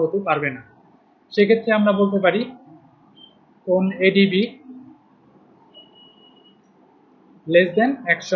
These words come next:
আশি ডিগ্রি। এবং এই, এটাকে যদি আমরা একটা ইকুয়েশন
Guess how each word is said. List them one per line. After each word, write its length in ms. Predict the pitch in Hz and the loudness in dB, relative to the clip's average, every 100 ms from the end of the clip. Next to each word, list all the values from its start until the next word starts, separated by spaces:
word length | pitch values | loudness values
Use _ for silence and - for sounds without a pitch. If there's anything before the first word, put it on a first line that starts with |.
| 165 | -2
আশি 160 | 165 165 | 0 -2
ডিগ্রি। 240 | 151 131 123 - _ _ _ _ _ _ _ _ _ - - - _ _ _ | -4 -6 -12 -16 _ _ _ _ _ _ _ _ _ -20 -20 -20 _ _ _
এবং 280 | 170 175 143 123 - - - - 196 | -4 -2 -4 -8 -18 -20 -20 -4 0
এই, 80 | 233 226 - 190 | 0 -2 -6 -4
এটাকে 240 | 208 220 208 | -2 0 0
যদি 120 | 208 | 2
আমরা 120 | 196 196 | 4 2
একটা 160 | 190 196 | 2 0
ইকুয়েশন 320 | 196 190 196 | 0 -2 -2